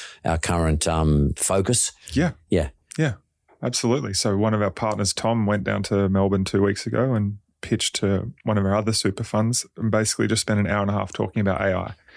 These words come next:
Speaker 2: Here's where the A I landscape is right now and here's what we're seeing. So it's absolutely a symbiotic relationship between us and the super funds now. And again, for the entrepreneurs that are listening right now, that might seem boring,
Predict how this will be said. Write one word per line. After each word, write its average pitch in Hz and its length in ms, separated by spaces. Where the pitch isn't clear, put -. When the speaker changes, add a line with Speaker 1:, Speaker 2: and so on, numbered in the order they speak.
Speaker 2:
Here's 120 280
where 110 120
the 101 80
A 101 160
I 95 120
landscape 95 500
is 95 220
right 92 160
now - 180
and 98 140
here's 95 180
what - 140
we're 104 80
seeing. 101 340
So - 180
it's - 200
absolutely 110 640
a 92 160
symbiotic 95 600
relationship 98 640
between - 300
us 95 200
and 92 80
the 92 60
super - 240
funds - 300
now. - 180
And 113 100
again, 113 320
for 120 140
the 107 180
entrepreneurs 110 560
that 98 80
are 98 80
listening 98 340
right 95 200
now, 95 180
that 95 160
might 98 220
seem 92 180
boring, 98 480